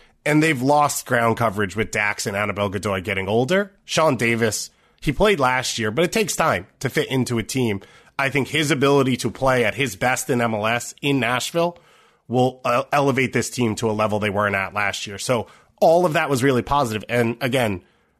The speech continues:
for them to score a goal without Hani Mukhtar on the field is like a miracle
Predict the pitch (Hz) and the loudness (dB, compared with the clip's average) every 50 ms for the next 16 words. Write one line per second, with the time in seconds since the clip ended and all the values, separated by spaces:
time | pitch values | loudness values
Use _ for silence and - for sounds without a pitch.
0 | _ _ _ - 135 127 113 101 131 143 147 139 - 156 143 - - 147 143 143 | _ _ _ -2 0 0 2 2 2 2 2 2 2 0 0 0 0 2 4 4
1 | 151 156 127 127 127 123 117 117 - 123 113 117 - - 120 120 120 123 120 113 | 4 4 4 4 4 4 4 2 2 0 0 -2 -2 0 0 2 2 2 2 0
2 | 113 113 104 - - 110 101 98 104 104 107 104 98 95 - - 117 110 98 95 | 0 -2 -2 -2 -2 -2 0 0 0 -2 -2 -4 -4 -8 -8 -6 -6 -4 -4 -6
3 | - 113 110 95 - 104 95 - - - _ _ - 117 107 107 110 117 113 107 | -6 -8 -8 -6 -4 -4 -6 -6 -10 -20 _ _ -4 -2 0 0 2 2 2 2
4 | 107 104 - - 90 85 - _ | 0 -2 -4 -8 -14 -14 -14 _